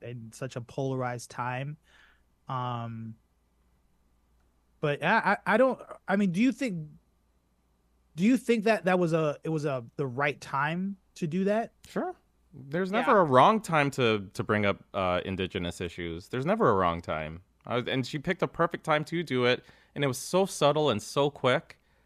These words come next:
Speaker 3: Mm-hmm.
Speaker 2: that, you know, like, you kinda caught it for a second, but you didn't really realize it. And again, it wasn't a big deal to me until people made a big deal out of it.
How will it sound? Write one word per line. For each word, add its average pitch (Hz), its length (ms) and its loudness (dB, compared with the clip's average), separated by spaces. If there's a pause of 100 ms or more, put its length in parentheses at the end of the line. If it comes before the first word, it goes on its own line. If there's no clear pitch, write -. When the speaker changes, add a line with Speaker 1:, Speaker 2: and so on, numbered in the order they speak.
(120)
Speaker 3:
Mm-hmm. 190 160 -16
Speaker 2:
that, 107 240 2
you 120 100 -2
know, 110 380 4
like, 107 160 0
you 117 80 -6
kinda 135 220 -4
caught 135 260 -2
it - 100 -6
for 127 140 -2
a 120 60 0
second, 120 340 -2
but 113 160 0
you 104 140 -2
didn't 110 220 -2
really 110 300 -2
realize 110 520 0
it. 127 240 0
And 101 320 0 (360)
again, 110 320 2
it 107 140 -2
wasn't 117 380 0
a 113 40 0
big 110 220 -2
deal 107 240 0
to - 180 -6
me 104 300 0
until 92 720 0 (120)
people 95 260 -6
made 87 180 0
a 85 60 -4
big 87 180 -4
deal 87 220 -4
out 92 180 2
of 92 140 -6
it. - 160 -14